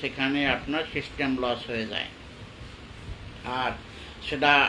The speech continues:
আহ, সিস্টেম লসটা যে হয়, সেটা রেজিস্টিভ পাওয়ারে কখনো সিস্টেম লস হয় না এবং ক্যাপাসিটিভ পাওয়ারেও কখনো সিস্টেম লস হয় না। সিস্টেম লসটা হইতেছে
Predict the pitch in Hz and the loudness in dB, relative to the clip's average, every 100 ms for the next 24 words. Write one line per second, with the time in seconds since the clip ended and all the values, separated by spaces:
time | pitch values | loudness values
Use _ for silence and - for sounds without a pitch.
0 | - 101 - - - 151 147 151 151 - | 4 0 0 -6 -4 -2 2 2 2 2
1 | 156 139 151 135 151 143 120 143 143 147 | 0 6 4 6 6 6 2 2 4 4
2 | 151 180 - 196 - 147 139 143 151 131 | 4 0 -2 -6 0 4 6 6 4 0
3 | 135 147 147 - 127 - 139 131 123 117 | -2 0 -2 -2 -6 -2 2 4 2 0
4 | 113 123 131 151 - - - - - 127 | 0 2 2 0 -4 -12 -14 -12 -4 0
5 | 135 127 131 - - - 135 143 139 - | 2 0 -4 -12 -8 -4 0 0 -2 -2
6 | 143 131 131 127 131 139 139 123 123 135 | -2 0 0 4 4 2 0 -4 -2 -2
7 | 214 - - - - 135 - 135 123 120 | -2 -6 -12 -12 -8 -6 -4 -2 0 0
8 | 120 110 - 117 107 82 - - - - | 0 -2 -2 0 0 -4 -8 -12 -12 -12
9 | - - 151 139 - 151 151 147 143 143 | -10 -4 -2 -2 0 2 4 2 2 2
10 | - - 143 147 - 151 - 175 185 | 0 0 0 0 -2 -4 -2 -2 -2